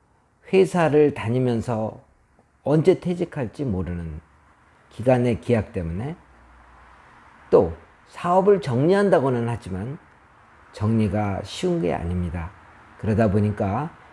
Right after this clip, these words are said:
이들 그룹은 기약할 수 없는 상황에서 자격증을 취득하기 때문에 그 문제가 해결되기까지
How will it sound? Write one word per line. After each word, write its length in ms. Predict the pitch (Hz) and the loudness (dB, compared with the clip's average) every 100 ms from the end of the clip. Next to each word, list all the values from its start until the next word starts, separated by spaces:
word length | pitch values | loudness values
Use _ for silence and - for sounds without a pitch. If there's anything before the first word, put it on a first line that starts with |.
| - - | -20 -4
이들 560 | 131 143 196 185 185 165 - | 0 6 6 6 2 -4 -8
그룹은 440 | - 170 196 127 78 - - - - - - | 2 4 4 2 -2 -12 -20 -20 -20 -20 -20
기약할 600 | - 123 147 160 - 175 | -6 2 4 4 0 -2
수 540 | 143 - 165 160 160 - | -2 -6 -2 0 -2 -4
없는 600 | - 107 143 160 160 160 156 - - - - - | -4 -2 0 0 0 -2 -6 -12 -20 -20 -20 -18
상황에서 920 | - 175 165 147 123 156 139 131 - | -6 -2 0 0 0 2 2 2 -4
자격증을 680 | - 107 127 - 123 123 | -4 -2 -2 -2 -4 -4
취득하기 600 | - 151 117 - 101 90 | -6 -8 -6 -4 -4 -4
때문에 480 | - 92 98 107 107 - - - - - - - | -4 -4 -2 -2 -4 -8 -18 -20 -20 -20 -20 -8
그 100 | - | 4
문제가 760 | 175 180 143 123 123 117 123 123 127 | 6 6 4 2 2 2 0 -4 -8
해결되기까지 1120 | - 190 208 190 135 85 80 98 90 98 113 | -6 0 2 4 2 -2 -6 -10 -8 -8 -8